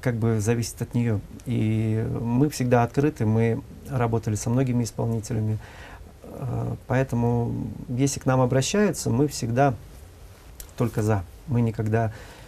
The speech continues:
не отказываемся. И, ну, в, в крайних случаях, если мы видим всё-таки какую-то подоплёку, которая может,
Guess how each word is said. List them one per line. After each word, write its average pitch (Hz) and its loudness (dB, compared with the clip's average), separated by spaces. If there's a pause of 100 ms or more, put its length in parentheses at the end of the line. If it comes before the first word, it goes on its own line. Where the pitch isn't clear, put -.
(220)
не 117 2
отказываемся. 110 -2
И, - -2
ну, 185 0 (400)
в, 135 -14
в - -16
крайних 117 4
случаях, 120 -2
если 110 -4
мы 110 2
видим 117 2
всё-таки - -8
какую-то - -6
подоплёку, 131 2
которая 110 -4
может, 110 0